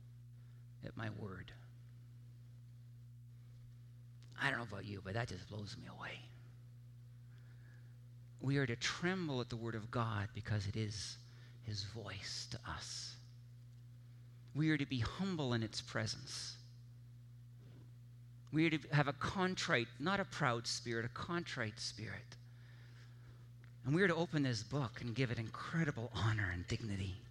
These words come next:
recognizing what indeed it is.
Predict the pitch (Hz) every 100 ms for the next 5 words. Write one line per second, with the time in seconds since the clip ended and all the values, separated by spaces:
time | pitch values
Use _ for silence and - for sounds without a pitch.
0 | - - - - - - - - - -
1 | - 127 127 113 117 110 107 110 113 107
2 | 104 110 104 98 101 98 - -